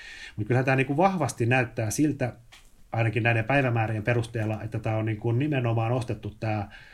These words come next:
tota, puhekoulutus tätä puheenjohtajakisaa varten, koska näillä oli, muista, kymmenkunta lukuisia väittelyitä eri puolilla Suomea, ja samaan aikaan, tota, ää,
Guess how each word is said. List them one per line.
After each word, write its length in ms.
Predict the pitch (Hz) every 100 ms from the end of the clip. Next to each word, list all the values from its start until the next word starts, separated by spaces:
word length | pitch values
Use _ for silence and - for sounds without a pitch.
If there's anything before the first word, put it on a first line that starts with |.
| - - - -
tota, 440 | 104 - 107 107
puhekoulutus 960 | 107 139 120 113 104 98 104 82 - - -
tätä 200 | 110 113
puheenjohtajakisaa 920 | 151 131 107 101 - 90 98 - 85 85
varten, 460 | 85 80 87 85 -
koska 280 | - 104
näillä 340 | 98 107 101 110
oli, 280 | 110 107 - 110 101
muista, 300 | 101 - 101
kymmenkunta 800 | - 101 104 90 107 101 98 - - - - - 139
lukuisia 520 | 139 127 104 107 110
väittelyitä 480 | 123 123 104 104 110
eri 120 | 113
puolilla 360 | 107 101 101
Suomea, 480 | - 165 143 120 110 - - - - -
ja 260 | 107 110 -
samaan 360 | 139 127 113
aikaan, 580 | 110 107 107 107 107 107 - - - - - -
tota, 540 | 101 - 107 101 104 151 147 196 127
ää, 180 | 127